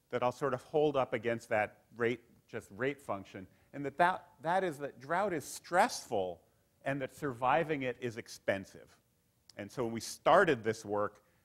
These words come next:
this was the idea that we started with. And a number of things I'll be showing you are,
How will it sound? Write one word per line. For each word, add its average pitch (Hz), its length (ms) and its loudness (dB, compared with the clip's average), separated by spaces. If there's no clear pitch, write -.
this 127 180 -6
was 127 140 -6
the 113 160 -2
idea 107 300 2
that 104 100 0
we 104 100 -6
started 98 480 2
with. 80 220 -8
And 92 140 -10
a 95 40 -10
number 123 300 -2
of 120 100 0
things 113 240 -4
I'll 104 140 0
be 90 100 -14
showing 110 440 0
you 98 180 -2
are, 95 200 0